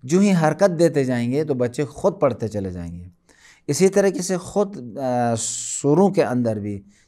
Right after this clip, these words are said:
जैसे इन्ना अंजलना फ़ी लैलतिल क़द्र, काफ में आने के बाद क, क़द, री या बिस्मिल्लाह में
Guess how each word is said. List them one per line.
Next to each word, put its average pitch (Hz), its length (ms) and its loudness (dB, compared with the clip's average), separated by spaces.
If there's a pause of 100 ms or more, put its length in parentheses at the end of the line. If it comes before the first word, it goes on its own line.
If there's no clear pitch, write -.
जैसे 131 280 0 (460)
इन्ना 147 320 2 (120)
अंजलना 135 680 0
फ़ी 131 280 -4
लैलतिल 131 560 0
क़द्र, 151 240 2 (560)
काफ 143 260 6
में 147 120 -2
आने 147 300 0
के 151 140 0
बाद 143 340 -2 (500)
क, 156 360 2 (1600)
क़द, 139 520 0 (680)
री 160 500 2 (480)
या 127 120 2
बिस्मिल्लाह 143 580 2
में 113 280 -2